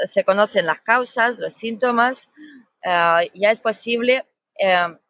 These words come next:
digamos, hacer una forma de prevención, aunque usted sea joven, no tenga ningunos antecedentes, más vale prevenir que curar. Entonces,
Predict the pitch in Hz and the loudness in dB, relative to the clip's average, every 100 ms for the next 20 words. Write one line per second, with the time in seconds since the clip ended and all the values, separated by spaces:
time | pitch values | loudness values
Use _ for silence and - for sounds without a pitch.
0 | _ _ 190 202 202 180 - - - _ | _ _ -2 0 0 -2 -6 -16 -20 _
1 | _ - 190 - 233 208 - 220 208 - | _ -6 -4 0 0 0 -4 -2 -2 0
2 | 233 208 180 165 - 165 156 156 - 254 | 0 2 0 0 0 -2 -2 -8 -6 0
3 | 254 247 254 175 165 160 165 202 196 - | 0 0 -2 -8 -8 -10 -4 0 0 -2
4 | 143 160 - 226 240 226 240 247 240 _ | -6 -8 -2 2 4 4 2 2 -2 _
5 | _ - 196 185 185 180 175 175 175 170 | _ 0 2 4 2 2 -2 -2 -4 -4
6 | 165 160 175 - 180 226 247 226 226 202 | -8 -10 -8 -6 -2 0 0 -2 -2 0
7 | 202 196 185 185 170 165 165 190 226 233 | 0 2 2 2 2 2 0 0 -4 -4
8 | 190 196 - 175 160 143 - _ 180 202 | -6 -6 -2 -2 -2 -4 -10 _ -10 -4
9 | 247 254 233 247 - | -4 -4 -4 -4 -6